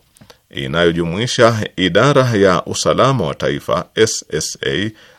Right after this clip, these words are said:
na jeshi la polisi la Afrika Kusini saps, amepuuzilia mbali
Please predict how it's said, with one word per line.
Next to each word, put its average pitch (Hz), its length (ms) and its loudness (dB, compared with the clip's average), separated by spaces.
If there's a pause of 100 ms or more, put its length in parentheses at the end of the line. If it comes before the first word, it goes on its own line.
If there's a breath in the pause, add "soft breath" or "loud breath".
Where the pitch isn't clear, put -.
na 80 140 -2
jeshi 113 360 0
la 87 200 -2
polisi 107 560 -4 (200)
la 82 140 2
Afrika 78 380 -4
Kusini 87 580 -8 (380)
saps, - 580 -4 (720 soft breath)
amepuuzilia 120 920 2
mbali 98 520 2